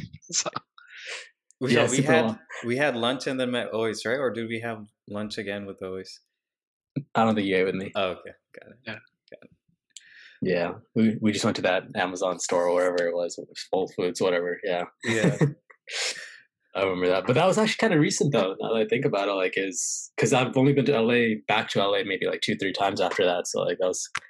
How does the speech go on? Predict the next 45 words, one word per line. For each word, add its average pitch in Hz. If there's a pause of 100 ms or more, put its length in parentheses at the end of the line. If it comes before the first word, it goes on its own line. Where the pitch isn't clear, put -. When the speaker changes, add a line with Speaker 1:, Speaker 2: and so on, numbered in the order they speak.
Speaker 3:
at 120
least 131
for 123
me, 107
that's -
pretty 92
recent, 87
just -
'cause -
I'm 90
not, 87 (380)
you 87
know, - (100)
there 90
often. 92 (320)
Speaker 1:
How's 135
Speaker 3:
So 160
Speaker 1:
your 156
traveling 156
life? 113 (540)
Speaker 3:
Uh, 117
I 113
just 131
started 143
picking 127
up 131
again, 104
all 101
the 101
traveling. 107
So, 95
um, 92 (160)
Monday 101
through 95
Thursday 92
or 90
Friday, 90
I'm, 87
like, 90
usually, 90
like, 87
on 90
the 90
road 90
again. 92